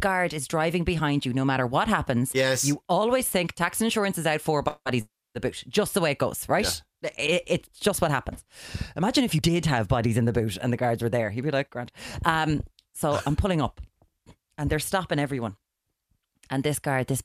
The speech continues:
Speaker 1: baby face Garda,
Speaker 2: Uh-huh.
Speaker 1: baby face. You know, when you're older than the people who have authority over you. It's so weird.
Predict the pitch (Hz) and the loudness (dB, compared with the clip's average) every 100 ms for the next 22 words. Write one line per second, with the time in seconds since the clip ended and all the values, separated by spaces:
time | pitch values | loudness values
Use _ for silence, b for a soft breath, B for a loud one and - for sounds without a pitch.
0 | - 165 170 180 180 190 185 165 151 147 | -2 0 2 2 2 2 2 2 2 0
1 | - - 123 104 104 101 _ _ - 95 | -2 -2 0 0 -2 -6 _ _ -8 -2
2 | 113 120 202 208 196 151 - 123 107 - | 0 2 4 2 2 0 0 0 0 -4
3 | - - 160 185 156 - 151 151 131 113 | -6 -4 -2 0 0 2 2 2 0 0
4 | 127 113 - 135 135 120 123 113 120 110 | 0 0 0 -2 0 0 2 2 2 0
5 | 123 123 120 113 110 104 101 87 107 - | 0 0 0 2 0 0 -2 -2 -2 -2
6 | 120 117 85 | 0 0 -2